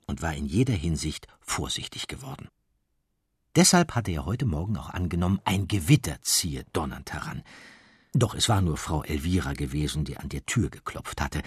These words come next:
um auf einem Tablett das Frühstück zu servieren. Kaffee für ihn, Tee für Frau Elvira, Kirschmarmelade, Brot und Butter für sie beide zusammen. Herr Julius Zitter von Aal trank mit kleinen Schlucken seinen Kaffee.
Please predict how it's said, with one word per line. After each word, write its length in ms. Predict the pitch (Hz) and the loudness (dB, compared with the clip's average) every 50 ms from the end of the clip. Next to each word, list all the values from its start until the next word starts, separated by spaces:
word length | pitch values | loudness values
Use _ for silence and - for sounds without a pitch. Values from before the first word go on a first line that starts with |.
| - - - - - - | -8 -12 -14 -12 -6 -2
um 160 | 120 123 - - | -2 0 0 0
auf 180 | 101 - - | -2 -2 0
einem 240 | - 110 110 101 98 | 2 2 2 2 2
Tablett 500 | - - 82 80 87 143 190 196 - - - | 0 -2 -4 0 2 4 4 2 2 -2 -6
das 160 | - 95 - - | -4 -2 -2 -2
Frühstück 640 | - - - 95 95 62 - - - 57 57 - | -2 -2 0 0 0 0 0 -4 -8 -12 -12 -10
zu 200 | - - 76 67 | -10 -10 -8 -8
servieren. 580 | 64 - - - - 80 78 71 - - 156 - - - - - - - - - _ _ _ _ | -10 -10 -10 -10 -8 -6 -6 -6 -6 -6 -8 -10 -10 -14 -20 -20 -20 -20 -20 -20 _ _ _ _
Kaffee 380 | - - 139 110 - - 107 101 | 6 8 8 8 8 6 2 2
für 180 | - - 131 135 | 2 2 2 2
ihn, 440 | - - 98 95 95 101 127 156 - - - - - - _ _ _ - | 2 2 2 4 4 4 2 0 -2 -8 -16 -20 -20 -20 _ _ _ -2
Tee 360 | - - 107 92 95 98 95 | 4 6 8 8 8 6 4
für 220 | - - - 80 | 2 -2 -4 -4
Frau 260 | - - - 80 71 | -4 -4 -4 -4 -4
Elvira, 720 | - - - 67 65 80 92 117 104 90 101 104 98 85 78 _ _ _ - | -4 -6 -8 -6 -2 0 0 0 2 2 0 0 0 -2 -4 _ _ _ -12
Kirschmarmelade, 1040 | - - 107 92 85 - - - 80 78 80 78 78 76 73 73 73 76 - 73 67 | -4 -2 0 0 0 0 -4 -4 -2 0 0 0 0 -2 -2 -2 -2 -2 -2 -4 -6
Brot 540 | - - - - 80 85 82 80 - - - | -8 -8 -4 -2 0 0 0 0 -4 -8 -8
und 240 | - 80 73 - - | -6 -6 -6 -6 -6
Butter 280 | - 78 - 69 62 - | -8 -6 -6 -6 -10 -10
für 160 | - - 76 | -8 -6 -4
sie 140 | - 71 69 | -4 -4 -6
beide 300 | - 62 - - - - | -6 -8 -10 -10 -6 -4
zusammen. 540 | - - 101 - - 123 151 143 156 135 - _ _ _ _ _ _ _ _ _ _ _ _ _ _ - - - _ _ _ _ _ | -4 -4 -4 -4 -6 -6 -6 -6 -8 -8 -10 _ _ _ _ _ _ _ _ _ _ _ _ _ _ -20 -20 -20 _ _ _ _ _
Herr 140 | - 80 71 | -4 -4 -2
Julius 540 | 67 71 76 82 92 85 98 92 - - | -2 0 0 2 2 2 0 -2 -2 -4
Zitter 260 | - - 107 107 101 - | -4 -4 -2 -2 -2 -2
von 220 | - 90 80 - | -2 -2 -2 -2
Aal 260 | - 85 85 92 87 | -2 0 0 0 0
trank 480 | - - - - 85 90 95 - - 82 | -2 -4 -2 0 2 2 2 0 -2 -4
mit 180 | 78 - - | -6 -6 -8
kleinen 460 | - - - 73 76 85 85 85 82 - | -10 -8 -4 -2 0 0 0 0 -2 -2
Schlucken 400 | - - - 78 - - 67 69 | -4 -6 -6 -6 -6 -8 -12 -8
seinen 360 | - 82 73 71 78 - - | -6 -6 -6 -6 -6 -8 -10
Kaffee. 440 | - - - - - - - 127 | -10 -8 -8 -8 -8 -8 -10 -12